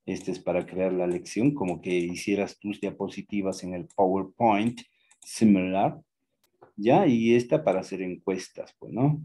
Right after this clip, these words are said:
Entonces, básicamente preguntas serían las que he marcado con C, ¿ok?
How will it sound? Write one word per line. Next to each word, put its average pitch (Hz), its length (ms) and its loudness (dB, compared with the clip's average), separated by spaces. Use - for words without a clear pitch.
Entonces, 92 720 -6
básicamente 117 680 4
preguntas 117 560 2
serían 98 400 -2
las 90 120 -8
que 98 100 -6
he 92 40 -2
marcado 92 480 -4
con 156 240 -8
C, - 340 -12
¿ok? - 220 -10